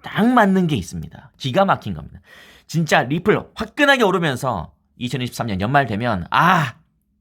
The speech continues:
그때 코인케이스 대표님 말씀 듣고 리플 기념주화 잘 샀다. 그때 안 샀으면 리플 대박 쪽박 났을 텐데." 이런 <laughs> 생각 들게끔 하겠습니다. 저희는 잠시 후에 시간이 된다면 아홉 시 반 또는 열 시쯤에 저희 방송 한 번 더 하도록 하겠습니다. 저희는 잠시 후에 뵙겠습니다.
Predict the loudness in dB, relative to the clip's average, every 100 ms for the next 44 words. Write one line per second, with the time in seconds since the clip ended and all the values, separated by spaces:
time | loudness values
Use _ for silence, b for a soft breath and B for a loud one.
0 | _ -14 -6 -6 -8 _ _ _ _ _
1 | _ -4 -2 0 -2 -2 -4 -4 -4 -8
2 | _ _ _ _ -2 -2 -2 -6 -6 -6
3 | -6 -8 _ _ _ _ _ _ -2 0
4 | 0 0 0 0 0 0 2 2 0 0
5 | -2 -2 -2 0 0 -2 -6 -6 -6 -4
6 | -6 -6 -8 -8 -8 -4 -4 -4 -6 -8
7 | -8 -12 _ _ -10 -6 -6 -8 -12 -12
8 | -10 -8 -6 -6 -6 -12 -16 B B B
9 | 2 4 4 2 -2 -2 -2 0 2 0
10 | 2 -2 0 2 0 0 -2 -2 -2 -4
11 | -4 -6 -8 -6 -6 -6 _ _ _ -6
12 | -6 -4 -4 -6 -6 -6 -4 -6 -6 -8
13 | -8 -8 -12 -14 -6 -4 -2 -2 -2 -2
14 | -4 -6 -10 -8 -2 -2